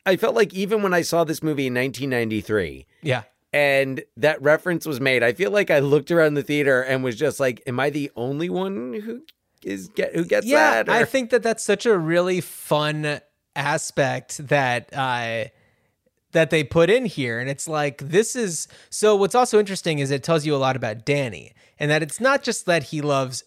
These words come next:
Speaker 2: action movies, he just loves movies. And he
Speaker 1: Right.
Speaker 2: absorbs it. He remembers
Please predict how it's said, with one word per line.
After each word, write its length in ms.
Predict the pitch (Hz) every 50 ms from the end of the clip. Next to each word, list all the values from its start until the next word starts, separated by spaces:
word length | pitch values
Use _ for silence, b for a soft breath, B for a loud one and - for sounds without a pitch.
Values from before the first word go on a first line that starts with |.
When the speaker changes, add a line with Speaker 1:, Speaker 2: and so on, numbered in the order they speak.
| _ _
Speaker 2:
action 400 | - 165 190 185 - - 139 123
movies, 400 | 117 113 104 101 104 104 120 -
he 100 | - 214
just 220 | 226 220 151 - -
loves 300 | 120 117 113 107 - -
movies. 760 | 107 107 107 117 147 160 151 - - - - - - - - b b b b b b b
And 340 | - 143 143 147 143 139 135
he 60 | 151
Speaker 1:
Right. 260 | 196 196 180 185 175 143
Speaker 2:
absorbs 840 | 160 156 147 139 127 120 117 120 147 165 170 170 165 156 135 120 117
it. 140 | 117 104 101
He 160 | - 156 156
remembers 1080 | 151 143 143 135 139 139 139 151 156 160 170 160 165 165 160 160 156 156 147 - - -